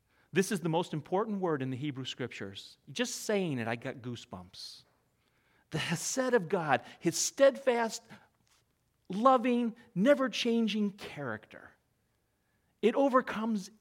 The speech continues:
everything in his expression. Relenting from disaster. Jonah doesn't like this, and he continues in his prayer,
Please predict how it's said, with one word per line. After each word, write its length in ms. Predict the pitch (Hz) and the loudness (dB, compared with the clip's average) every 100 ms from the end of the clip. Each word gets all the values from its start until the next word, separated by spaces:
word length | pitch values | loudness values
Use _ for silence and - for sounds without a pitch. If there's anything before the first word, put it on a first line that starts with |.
| - | -8
everything 840 | 233 220 190 139 127 113 92 92 _ _ _ _ _ _ _ | -4 -2 -2 -4 -8 -16 -18 -20 _ _ _ _ _ _ _
in 80 | 151 | -6
his 160 | 151 131 | -6 -8
expression. 720 | 127 - 120 107 - 85 107 _ _ _ _ _ _ _ _ _ | -12 -10 -8 -8 -12 -16 -20 _ _ _ _ _ _ _ _ _
Relenting 720 | 117 139 139 185 202 196 185 | -6 -4 -2 -2 -2 -2 -4
from 300 | 185 165 151 | -4 -6 -6
disaster. 720 | 131 120 120 107 107 - 87 85 _ _ _ _ _ _ _ _ _ _ _ _ _ | -4 -6 -4 -6 -8 -16 -18 -20 _ _ _ _ _ _ _ _ _ _ _ _ _
Jonah 300 | 131 180 214 | -4 -2 0
doesn't 320 | 196 175 165 139 | 0 -2 -2 -6
like 260 | 139 131 | -6 -6
this, 240 | 123 104 - | -8 -10 -6
and 100 | 131 | -8
he 60 | |
continues 540 | 127 131 - 196 202 180 | -6 -8 -6 -6 -4 -4
in 60 | |
his 100 | 165 | -6
prayer, 460 | 151 - 113 101 95 | -8 -8 -6 -4 -8